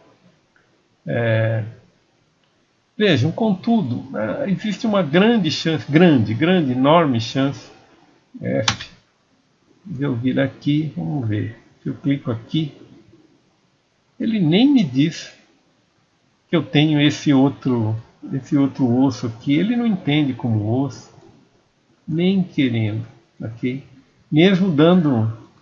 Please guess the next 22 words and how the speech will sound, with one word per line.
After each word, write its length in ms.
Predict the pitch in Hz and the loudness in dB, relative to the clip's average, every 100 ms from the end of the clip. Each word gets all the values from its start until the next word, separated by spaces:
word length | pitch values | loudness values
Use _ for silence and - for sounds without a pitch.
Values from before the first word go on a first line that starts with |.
| _ _ _ _ _ _ _ _ _ _ _ _ _ _ | _ _ _ _ _ _ _ _ _ _ _ _ _ _
se 120 | - | -10
aqui 320 | 170 - - 180 | -10 -8 -4 -4
eu 60 | |
tenho 360 | - 123 117 120 | -4 -6 -6 -4
left 360 | 113 113 - | -6 -6 -6
mouse, 360 | 185 147 170 170 | -4 -2 -2 -2
é 40 | |
reg, 360 | 180 185 190 185 - _ _ _ _ - _ _ - | -4 -4 -6 -10 -16 _ _ _ _ -20 _ _ -12
neck, 600 | 131 123 147 160 - - - _ _ _ _ _ _ _ _ _ _ _ - | -6 -4 -4 -6 -16 -20 -20 _ _ _ _ _ _ _ _ _ _ _ -12
beleza? 460 | 107 110 127 - _ _ _ _ _ _ _ _ _ _ _ _ _ _ _ _ _ | -8 -8 -10 -14 _ _ _ _ _ _ _ _ _ _ _ _ _ _ _ _ _
Ele 220 | 135 135 | -6 -2
não 260 | 143 165 226 | 0 2 2
entende. 800 | 226 - 156 165 175 - - - - _ _ _ _ | 0 0 -2 0 -2 -6 -14 -18 -20 _ _ _ _
Vamos 200 | 208 208 | -2 2
ver 140 | 160 180 | 4 4
se 120 | 190 | 2
eu 120 | 156 | 2
venho, 380 | 135 165 165 131 | 2 0 0 0
vindo 320 | 147 180 151 | 0 2 0
por 220 | - 185 | 0 2
aqui. 480 | 170 117 - 165 127 - _ - _ _ _ _ _ _ _ _ - | 2 0 -4 -4 -4 -10 _ -20 _ _ _ _ _ _ _ _ -2
Meu, 400 | 165 214 165 | 2 4 4